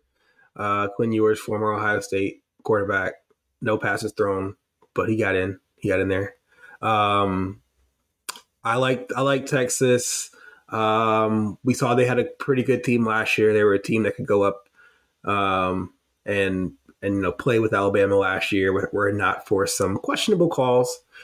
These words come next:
and some, um, unfortunate injuries. Maybe they, they win that game. It's a different story. Um, I've got them beating Oklahoma in the championship game.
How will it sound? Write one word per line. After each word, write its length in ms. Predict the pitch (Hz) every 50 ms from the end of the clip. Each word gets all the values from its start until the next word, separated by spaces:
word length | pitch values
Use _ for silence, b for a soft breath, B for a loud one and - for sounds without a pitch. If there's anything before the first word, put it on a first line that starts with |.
| B B -
and 260 | - 123 123 120 120
some, 280 | - 131 123 120 117 113
um, 340 | 113 110 110 110 107 110 98
unfortunate 600 | 104 113 110 - 117 113 - - 120 110 87 101
injuries. 560 | 110 107 110 110 107 104 104 107 107 - 110
Maybe 240 | 101 98 101 104 101
they, 280 | 101 98 98 98 95
they 200 | - 98 98 98
win 180 | 98 101 98 98
that 200 | 98 95 90 -
game. 360 | 98 95 95 95 95 95 90
It's 160 | 87 87 -
a 20 | -
different 240 | 101 95 - 101
story. 420 | - - 110 101 98 98 95 92 B B B B B B B B B -
Um, 720 | 95 95 92 95 95 92 95 95 92 92 95 95 92 - - _
I've 200 | 117 123 127 117
got 200 | 143 123 120 -
them 220 | 135 123 123 117
beating 240 | 110 120 117 117 110
Oklahoma 460 | 104 110 - 113 110 113 110 110 110
in 60 | 110 104
the 60 | 98
championship 520 | - 113 107 101 98 98 - 110 98 -
game. 540 | - 104 101 98 101 101 98 98 95 95